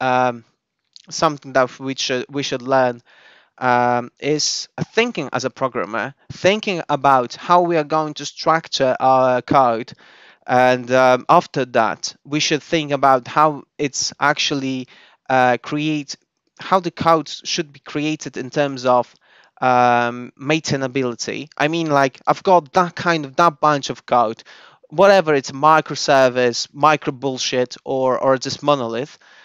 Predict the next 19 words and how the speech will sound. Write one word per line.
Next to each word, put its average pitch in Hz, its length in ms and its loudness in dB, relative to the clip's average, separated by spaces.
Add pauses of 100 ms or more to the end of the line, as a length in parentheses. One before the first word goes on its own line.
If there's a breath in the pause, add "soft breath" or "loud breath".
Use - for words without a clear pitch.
(320 soft breath)
and 139 300 -4 (320)
how 190 300 2
I'm 170 180 -2
going 156 280 2
to 151 100 -6
change 147 400 -2
it. - 240 -10 (100)
How, 185 300 2
wh-, 147 340 -10
what's 170 420 -4
the, 170 300 -4
um, 156 160 -4
what 156 320 0
are 156 220 2
the 131 140 -12
vectors 123 680 -2
of - 160 -12
change 131 440 -2
that 131 180 0